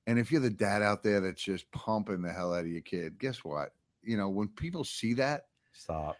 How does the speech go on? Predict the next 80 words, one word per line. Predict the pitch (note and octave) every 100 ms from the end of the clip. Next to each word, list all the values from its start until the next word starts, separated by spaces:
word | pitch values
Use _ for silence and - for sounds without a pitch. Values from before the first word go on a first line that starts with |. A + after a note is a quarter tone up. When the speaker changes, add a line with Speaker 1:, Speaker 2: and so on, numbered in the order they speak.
| -
Speaker 2:
Yeah. | F2
Speaker 1:
even | G#3 A#3
the |
people | A3 G#3+
that | E3+ C#3+
you | B2
like, | G2+ G#2 F2+ - -
Speaker 2:
Yeah. | G#2 F2
Speaker 1:
you | D3+
know, | C#3+
even | F#3 G#3+
though | F#3+
you | D#3+ C#3+
like | C3 C3+
these | A#2+
people, | A#2 G#2+
it's | G#2
just | A#2+ A#2+
like, | A2+ -
"Come | - A#2
on, | C#2 C#2+
man. | E2+ G2 G2+
Speaker 2:
Mm-hmm. | G2+ G#2+ B2
Speaker 1:
You |
know, | A2 G#2 G2
stop. | - - - - A2+ -
Speaker 2:
Just | -
Speaker 1:
Slow | C#3+ D3
it |
Speaker 2:
bringing | F3+ E3+
a |
Speaker 1:
down." | C#3+
Speaker 2:
lot | C#3+
of, | C3+ -
just | B2+ - D#3 B2+
bringing | E3+ C3
a |
lot | B2+ B2+
of | G#2 - -
unnecessary | B2+ C3 B2+ - B2+ A2
attention | - A2 -
to | -
your | G2
kid, | E2+ A#2 F2+ D2+ _ -
right? | G2+ A2+
'Cause | - A#2
this | B2
game | D#3+
Speaker 1:
Yeah. | C#3+
Speaker 2:
is | C#3
so | D3 D3+
much | D3 C#3
hard. | - C3 C3 -
It's, | E3 D3+
this | G#3+ G3+
game | A3
is | - -
so | E3+
hard. | C#3 A#2+ E2 - _
It's | -
the | C3+
hardest | C#3+ C3
game | C3+ B2+
that, | A2+
I | C3
Speaker 1:
Yeah. |
Speaker 2:
mean, | C#3
in | C3
my | C#3
opinion, | B2 C3+ A2+ F2
Speaker 1:
Yeah. | - -
Speaker 2:
I |
think | C3
it's | C3
the | A#2
hardest | A#2 B2 -
sport | B2 -
to | G#2
ever | G#2+
play. | F#2 F#2 D#2